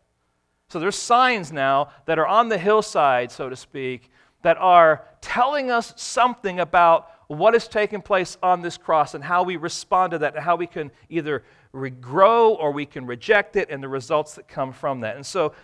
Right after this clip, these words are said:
there are three signs that we're gonna look at today: the sign of unbelief, the sign of promise, and the sign of judgment.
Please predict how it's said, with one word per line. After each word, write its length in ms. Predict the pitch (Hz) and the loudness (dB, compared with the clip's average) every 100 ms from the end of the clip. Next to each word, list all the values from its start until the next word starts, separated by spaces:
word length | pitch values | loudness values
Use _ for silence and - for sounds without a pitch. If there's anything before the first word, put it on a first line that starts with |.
| - | -2
there 100 | 156 | -2
are 60 | |
three 300 | 151 - 254 | -2 -6 -6
signs 400 | 254 185 143 135 | -4 -2 -2 -4
that 100 | 139 | -8
we're 80 | 139 | -10
gonna 160 | 135 131 | -8 -8
look 160 | 127 | -4
at 140 | 127 - | -6 -6
today: 180 | 131 123 | -8 -8
the 80 | |
sign 300 | 113 190 151 | -8 -4 -4
of 80 | 127 | -6
unbelief, 720 | 135 120 117 135 226 240 _ _ _ _ _ _ _ - | -10 -8 -4 -2 -4 -6 _ _ _ _ _ _ _ -20
the 60 | |
sign 260 | - 151 131 | -10 -6 -6
of 100 | 113 | -6
promise, 720 | - 190 208 208 202 - - _ _ _ _ _ | 2 6 6 2 -6 -14 -18 _ _ _ _ _
and 140 | 139 | -12
the 40 | 139 | -12
sign 460 | - 170 165 156 | -4 -2 0 -2
of 180 | 156 127 | -6 -8
judgment. 840 | - 160 147 127 107 87 - - | -6 -2 -2 -4 -14 -16 -20 -20